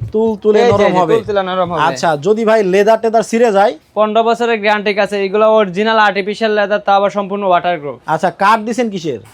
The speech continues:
Speaker 2: অরিজিনাল গর্জনের কাঠ দেওয়া হয়েছে।
Speaker 1: গর্জনের কাঠ?
Speaker 2: গর্জনের কাঠ।
Speaker 1: ছয় মাস টিকবো?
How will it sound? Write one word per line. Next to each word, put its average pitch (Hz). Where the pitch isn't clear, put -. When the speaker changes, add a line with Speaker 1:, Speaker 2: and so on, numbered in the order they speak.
Speaker 2:
অরিজিনাল 208
গর্জনের 220
কাঠ 175
দেওয়া 175
হয়েছে। 151
Speaker 1:
গর্জনের 220
কাঠ? 185
Speaker 2:
গর্জনের 196
কাঠ। 139
Speaker 1:
ছয় 214
মাস 220
টিকবো? 233